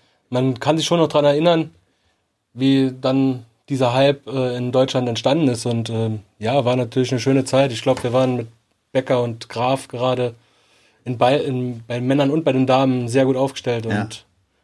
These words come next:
Speaker 1: sehr, sehr erfolgreich.
Speaker 2: Aber McEnroe sagt ja schon auch was, ne? Weil du McEnroe direkt genannt hast, bei McEnroe oder Borg. Ich hab,
Speaker 1: Ja,
Speaker 2: als
Speaker 1: klar,
Speaker 2: ich das
Speaker 1: ich weiß auch Björn Borg, also weiß ich auch. Aber, äh, McEnroe, ähm, kann ich mich auch noch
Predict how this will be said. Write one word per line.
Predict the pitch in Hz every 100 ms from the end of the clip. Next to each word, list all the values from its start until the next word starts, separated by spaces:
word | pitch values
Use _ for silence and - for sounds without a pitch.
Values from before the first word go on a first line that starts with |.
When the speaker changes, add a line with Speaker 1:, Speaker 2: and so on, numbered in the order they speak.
| _
Speaker 1:
sehr, | 113 131
sehr | 123
erfolgreich. | 120 113 131 131 110 - _ _
Speaker 2:
Aber | 120 123
McEnroe | 123 151 - 175 175
sagt | 180 175
ja | 175
schon | 220
auch | 233 95
was, | 87 -
ne? | 139 156
Weil |
du | 131
McEnroe | 131 151 165 156
direkt | 156 156
genannt | 131 139 160
hast, | 160
bei | 131
McEnroe | 135 151 135
oder | 123
Borg. | 113 147 143
Ich | 139
hab, | 143
Speaker 1:
Ja, |
Speaker 2:
als | 131
Speaker 1:
klar, | - 135
Speaker 2:
ich |
das | 156 156
Speaker 1:
ich | 120 - _
weiß | 120 147
auch | 131
Björn | - 135
Borg, | 127 147 -
also | 117 117 113 113 - _ _ _ _ -
weiß | 113 113
ich | 113
auch. | 120 120
Aber, | 113 110 113 110
äh, | 113 113
McEnroe, | 120 117 139 135 131 123
ähm, | 123 117 113 - _ _ _ _ -
kann | 131
ich | 147 147
mich | 127
auch | 135
noch | 151